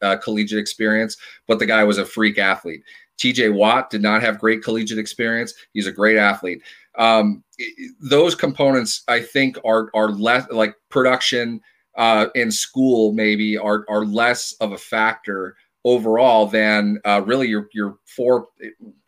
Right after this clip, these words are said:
overall, your four primary things. If you look at athleticism, um, your production, your age, and your school, and then add in what's probably the, the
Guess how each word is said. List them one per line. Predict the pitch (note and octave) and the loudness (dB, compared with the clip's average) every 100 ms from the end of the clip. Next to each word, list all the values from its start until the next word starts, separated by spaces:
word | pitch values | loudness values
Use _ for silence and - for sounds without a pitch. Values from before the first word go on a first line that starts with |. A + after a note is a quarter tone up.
| - | 0
overall, | F#3 E3 C3+ | 2 4 4
your | A2+ G#2+ | 4 0
four | C#3 C#3 | -2 -2
primary | C#3 A#2+ A2+ G2+ | 0 0 0 -2
things. | G#2 G2+ F#2+ | -4 -8 -8
If | |
you | G#2+ | -4
look | G#2+ G#2+ | -2 0
at | |
athleticism, | F#2+ - A#2+ C3 B2+ A#2 A#2+ A2 - _ _ _ | -2 -2 -4 -2 -4 -4 -6 -8 -12 _ _ _
um, | A2+ A2 G#2 G2+ | 0 2 2 0
your | G2 | -4
production, | F#2+ A2+ A#2 - A2+ A2 A2+ | -4 0 2 2 0 -2 -4
your | G2 G#2+ | -6 0
age, | G#2 G#2+ G#2 | 2 2 -2
and | G2 | -4
your | F2+ | -4
school, | - G#2+ G#2+ A2 A#2+ - _ - | -4 -2 2 2 -2 -12 _ -6
and | A#2+ | -2
then | A#2+ B2 | 0 0
add | A#2 B2 A#2+ | 0 2 2
in | B2 A2+ G#2 G#2 | 2 2 0 0
what's | G#2+ G#2 | -2 -4
probably | - A#2 A#2+ G#2+ G#2+ | -2 0 0 -4 -4
the, | G2 F#2 | -4 -8
the | - | -8